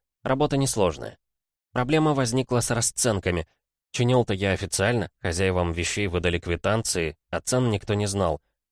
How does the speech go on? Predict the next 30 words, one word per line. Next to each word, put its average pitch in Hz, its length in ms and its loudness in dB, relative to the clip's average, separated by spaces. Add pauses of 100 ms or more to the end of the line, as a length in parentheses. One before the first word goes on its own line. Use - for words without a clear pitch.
(120)
Председатель 131 560 2
со - 140 -2
своим 127 300 2
бухгалтером 131 680 2
и 104 220 -2
парторгом 110 640 0
сели 120 360 0
и 131 80 2
попытались 107 500 -2
было 104 240 2
высчитать, 127 480 -4
что - 220 -4
сколько 107 340 -4
стоит. 76 480 -2 (400)
Потом 92 320 2
плюнули 120 460 2 (280)
и 123 80 -2
решили 123 380 4
взять 117 300 0
за 113 140 4
основу 131 360 2
расценки 127 540 0
в 110 80 -2
районном 113 460 0
доме 104 240 0
быта. 92 340 -2 (460)
Пошлют 180 340 2
кого-нибудь 127 460 2
в 107 80 0
райцентр, 131 640 2